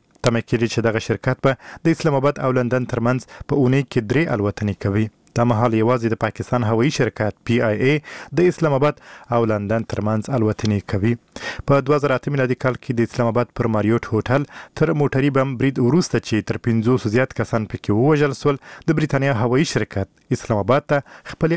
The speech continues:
الوتنې وځنډولې. د امریکا ولسمشر په فضا کې د دې هیواد د نظامي عملیاتو د څار لپاره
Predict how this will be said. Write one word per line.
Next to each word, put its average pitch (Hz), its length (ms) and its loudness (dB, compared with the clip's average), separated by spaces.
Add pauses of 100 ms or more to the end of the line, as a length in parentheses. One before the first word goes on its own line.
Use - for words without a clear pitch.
(140)
الوتنې 107 480 0
وځنډولې. 101 600 -2 (1500)
د 196 120 6
امریکا 214 300 2
ولسمشر 180 500 0
په 156 160 2
فضا 156 300 0
کې - 180 -2 (100)
د 113 140 2
دې 143 160 4
هیواد 139 280 2
د 135 120 2
نظامي 135 400 0
عملیاتو 135 420 2
د - 140 -10
څار 151 300 0
لپاره 104 340 -2